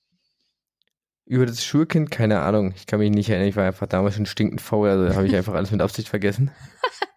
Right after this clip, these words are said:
Speaker 1: Ähm,
Speaker 2: Hab ich vergessen. <laughs>
Speaker 1: äh, d-, d-, deswegen kann ich das nicht sagen. Ich glaube, schultechnisch war ich wirklich einer der faulsten Menschen der Welt.
Speaker 2: Mhm.
Speaker 1: Und, äh, im Nachhinein
Speaker 2: So was
Speaker 1: bin ich
Speaker 2: wird
Speaker 1: nicht
Speaker 2: Lehrer.
Speaker 1: So, so was wird, ja.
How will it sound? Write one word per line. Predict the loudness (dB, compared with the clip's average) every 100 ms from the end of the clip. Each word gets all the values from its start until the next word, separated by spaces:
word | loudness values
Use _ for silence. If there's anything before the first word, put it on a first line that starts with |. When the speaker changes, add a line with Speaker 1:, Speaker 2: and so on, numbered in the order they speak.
| _ _ -6
Speaker 1:
Ähm, | 0 0 0 -2 -4
Speaker 2:
Hab | -2
ich | -2
vergessen. | -2 -2 -2 -6 -6 -6
<laughs> | -6 -6
Speaker 1:
äh, | -4
d-, | 0 -2
d-, | 0 0 -2 -2
deswegen | -2 0 0 2
kann | 2
ich | 2 2
das | 0
nicht | 2 0
sagen. | -2 0
Ich | -2
glaube, | 0 0 0
schultechnisch | 0 0 0 0 0
war | 0
ich | 0 -2
wirklich | -4 -6
einer | -4 -4
der | -4
faulsten | -8 -20 -20 _ _ -10 -4 0 -2 -2 -4
Menschen | -2 -2 -4 -4
der | -2
Welt. | 0 -2 -4 _ _ -12
Speaker 2:
Mhm. | -10 -8 -8 -10 -16 -20 _ _
Speaker 1:
Und, | -2 -2 -2
äh, | -2 0
im | 0
Nachhinein | 0 0 -2
Speaker 2:
So | 0
was | -2
Speaker 1:
bin | -4
ich |
Speaker 2:
wird | -4
Speaker 1:
nicht | -2
Speaker 2:
Lehrer. | -4 -4 -8 _ _ _ -2
Speaker 1:
So, |
so | 2
was | 2 0
wird, | -4 -2
ja. | -2